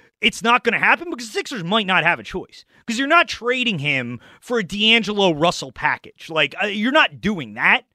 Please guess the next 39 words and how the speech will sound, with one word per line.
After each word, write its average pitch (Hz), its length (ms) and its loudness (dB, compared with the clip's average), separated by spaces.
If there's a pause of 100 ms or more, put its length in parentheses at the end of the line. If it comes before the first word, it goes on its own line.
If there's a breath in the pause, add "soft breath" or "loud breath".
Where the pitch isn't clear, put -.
(480)
So 220 220 0
I 226 80 4
don't, 254 180 2 (360 soft breath)
I, 254 140 2
I'm 240 180 -2
not 277 200 4 (140)
at 196 180 -2
that 196 240 0
point 151 260 -12
where 160 140 0
I'm 156 100 0
just 156 200 -6
giving 180 260 -2
Ben 156 180 -2
Simmons 151 280 -10
away 160 320 2
because 139 180 -8
I 160 60 0
think 165 140 -6
it 151 40 -4
would 139 80 -8
be 147 160 -12
uncomfortable. 127 800 -6 (580)
But 226 220 2
as 226 120 2
far 311 340 0
as, 247 200 -4
like, 233 240 4 (240 soft breath)
him 277 300 0
being 226 420 2
here 202 440 2
long 180 500 4
term 120 680 -4 (220 soft breath)
and 202 200 2
them 214 300 2
really 214 260 0
fixing 185 440 -2
this 127 180 -2
thing, 123 240 -6